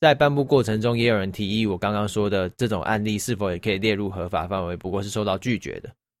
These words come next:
所以这个案子呢，就很有可能将罗素韦德案推翻，因此那个时候就很多人站出来，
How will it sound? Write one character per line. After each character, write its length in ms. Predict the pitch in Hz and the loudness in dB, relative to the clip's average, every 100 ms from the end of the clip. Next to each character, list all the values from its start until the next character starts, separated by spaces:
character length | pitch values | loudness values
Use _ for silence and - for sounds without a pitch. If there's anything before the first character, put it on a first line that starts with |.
| _ | _
所 160 | - 117 | 0 4
以 200 | 127 117 | 4 2
这 180 | 107 156 | 4 4
个 100 | 143 | 6
案 180 | 156 143 | 6 4
子 120 | 120 | 2
呢， 140 | 117 | 0
就 160 | 113 131 | 2 2
很 100 | 110 | 4
有 100 | 107 | 0
可 140 | 107 101 | 0 -2
能 180 | 95 | -4
将 240 | 95 110 110 | 0 0 2
罗 160 | 110 | 0
素 200 | 110 143 | 0 2
韦 120 | 120 90 | 2 0
德 140 | 90 | 0
案 160 | 87 104 | 2 0
推 240 | 95 87 | -2 -6
翻， 240 | 87 85 87 _ - | -4 -6 -6 _ -8
因 160 | 120 | -6
此 260 | 123 120 92 | -4 -2 -2
那 120 | 107 139 | 0 0
个 80 | |
时 120 | 113 101 | 0 -2
候 100 | 95 | 0
就 100 | 101 | -2
很 140 | 85 | -2
多 100 | 92 | -4
人 80 | 85 | -4
站 200 | 90 80 | -4 -6
出 160 | - | -6
来， 180 | - 101 | -8 -8